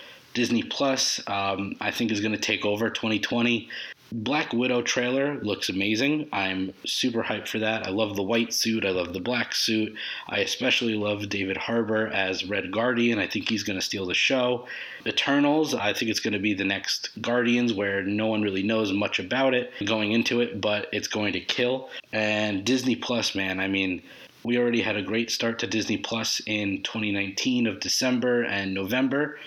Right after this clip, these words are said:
but going forward in twenty twenty, you know, Marvel's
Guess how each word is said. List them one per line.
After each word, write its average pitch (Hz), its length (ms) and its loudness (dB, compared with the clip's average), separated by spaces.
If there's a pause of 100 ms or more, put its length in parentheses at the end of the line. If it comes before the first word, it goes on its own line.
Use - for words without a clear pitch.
but 107 400 -2
going 113 320 2
forward 113 680 0
in 95 200 0
twenty 101 320 -2
twenty, 104 520 -2 (300)
you 98 120 -2
know, 101 100 0
Marvel's 113 920 2